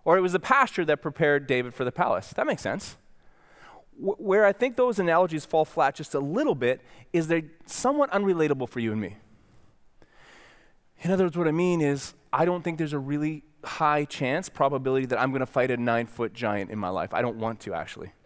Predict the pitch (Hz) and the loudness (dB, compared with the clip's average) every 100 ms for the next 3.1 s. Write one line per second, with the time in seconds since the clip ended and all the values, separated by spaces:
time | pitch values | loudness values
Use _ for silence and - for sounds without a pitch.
0 | _ _ - _ - _ _ - - - | _ _ -20 _ -20 _ _ -20 -20 -20
1 | - 147 151 160 147 156 170 156 156 147 | -2 0 2 2 2 2 2 0 -2 -4
2 | 143 127 123 120 117 107 107 - - - | -4 -2 -2 -2 -4 -4 -6 -4 -6 -6
3 | - | -20